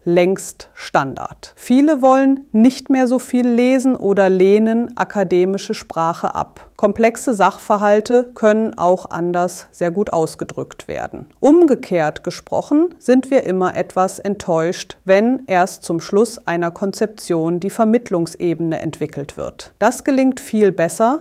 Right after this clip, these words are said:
wenn von Beginn an der Anspruch besteht, dass man sich Inhalte auf vielfältigere Weise als nur lesend erschließen kann. Weiz, die Digitalmedien bieten Vorteile, was Vielsprachigkeit angeht. Da bekommt man den passenden Audioguide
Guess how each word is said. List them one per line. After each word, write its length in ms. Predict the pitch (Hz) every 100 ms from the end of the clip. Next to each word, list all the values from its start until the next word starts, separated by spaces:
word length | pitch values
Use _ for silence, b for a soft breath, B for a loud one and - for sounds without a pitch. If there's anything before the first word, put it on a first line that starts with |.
| -
wenn 220 | 208 226
von 260 | 226 202 185
Beginn 420 | 170 165 202 254
an 360 | 233 254 294 277
der 180 | 190 -
Anspruch 480 | 196 - - 220
besteht, 720 | - 202 - 220 214 220 - 208
dass 160 | 208
man 180 | 214 214
sich 240 | 214 220
Inhalte 840 | 247 262 240 226 220 226 226 220 -
auf 140 | 190
vielfältigere 1080 | - - 269 262 220 202 202 202 208 190 196
Weise 540 | 175 165 180 185 202 -
als 240 | 190 -
nur 160 | 214 214
lesend 540 | 190 190 190 196 -
erschließen 580 | - - 151 135 - 147
kann. 320 | - - - - -
Weiz, 600 | 160 160 226 277 - - _
die 120 | 220 196
Digitalmedien 1120 | 202 214 - 214 226 240 233 220 226 226 220
bieten 320 | 202 214 208
Vorteile, 840 | - 233 247 247 175 160 170 214
was 180 | 196 190
Vielsprachigkeit 1120 | - 233 226 - 143 143 160 - - 156 -
angeht. 580 | 165 175 175 220 262 - -
Da 100 | 180
bekommt 460 | 185 - 190 185
man 280 | 190 185 190
den 220 | 180 180
passenden 540 | 180 196 - 175 160 -
Audioguide 840 | 151 160 185 190 202 202 247